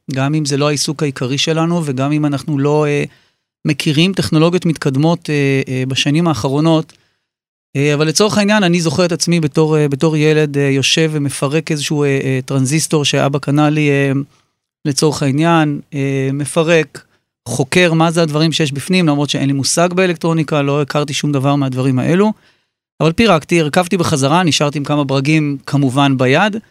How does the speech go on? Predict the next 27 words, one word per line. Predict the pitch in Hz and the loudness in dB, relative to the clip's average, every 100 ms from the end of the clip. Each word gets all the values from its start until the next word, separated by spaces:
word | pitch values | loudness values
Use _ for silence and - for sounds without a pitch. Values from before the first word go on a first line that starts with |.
| _ _ - - | _ _ -20 -10
הטרנזיסטור | 143 127 127 147 135 160 160 135 | -4 -2 -2 0 0 0 0 0
<laughs> | |
עבד | 127 165 160 | 0 0 2
למשך | 151 156 151 131 | 0 0 0 -2
כמה | 170 156 | -2 0
שעות, | 143 147 196 208 147 185 175 | 0 2 2 2 -2 -10 -8
נשרף | 143 131 - 180 185 | -2 0 2 0 0
אחרי | 190 - 196 | -2 0 -2
כמה | - 202 190 | 0 0 0
שעות, | 147 185 196 196 - _ _ _ _ _ _ 147 | 0 2 2 0 -6 _ _ _ _ _ _ -2
וה-, | 156 151 143 | 0 0 0
ה-, | 143 139 - | -2 -2 -4
מה | - 160 | -2 0
שהזכרת, | 190 160 185 175 185 | 0 0 0 0 2
אה, | 175 | 0
מתן, | 156 135 196 185 | 0 0 0 0
ה-, | 135 131 | -2 -2
הלחקור | 131 120 120 - 196 | -2 -4 -4 0 2
הזה, | 196 139 131 | 2 -2 -6
ה-, | 131 135 | -6 -6
הלשאול | 131 135 - - 180 165 - _ _ _ - | -6 -6 -2 2 2 0 -6 _ _ _ -10
וללמוד | 135 139 135 139 139 139 147 151 202 170 | -8 -4 -2 -2 0 0 0 2 2 0
דרך | 131 131 175 202 143 - - | -4 0 2 2 0 -4 -8
עשייה | - 135 - 170 | -4 -2 0 -2
כזאת | 170 170 170 | -2 -2 -2
או | |
אחרת, | 147 - 175 160 156 | -2 0 2 2 -2